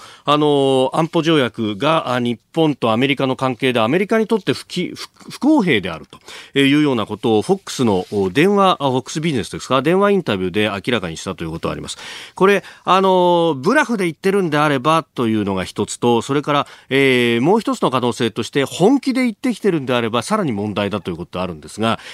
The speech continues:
いずれにせよですね、日本の、お、安全保障を考えたときに、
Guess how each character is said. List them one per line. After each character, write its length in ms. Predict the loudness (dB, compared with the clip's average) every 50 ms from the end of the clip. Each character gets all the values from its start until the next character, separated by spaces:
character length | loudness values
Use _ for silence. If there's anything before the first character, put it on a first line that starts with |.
| -10 -4
い 220 | 0 0 0 0 0
ず 200 | 0 0 2 2
れ 80 | 4
に 120 | 4 2 2
せ 120 | 4 4
よ 100 | 2 2
で 80 | 2 -2
す 120 | -2 -2
ね、 120 | -2 -2 -2 -6 -16 -20 -20 _ _ _ _ _ -20 -20 -20 -20 _ -20 -20 _ -20 _ _ -10 -8 -8 -8 -8 -14 -20 -20 _ _ _ _ 0
日 120 | 0 0
本 300 | 0 _ 0 2 2 4
の、 240 | 4 4 2 0 0 0
お、 260 | 2 2 4 4 2
安 160 | 2 2 2
全 160 | 2 2 2
保 140 | 2 2 0
障 200 | 0 0 0 0
を 60 | 0
考 320 | 0 0 0 2 2 2 0
え 60 | 0
た 120 | -2 -4
と 120 | -6 -6 -8
き 120 | -8 -4
に、 320 | 0 2 2 2 2 0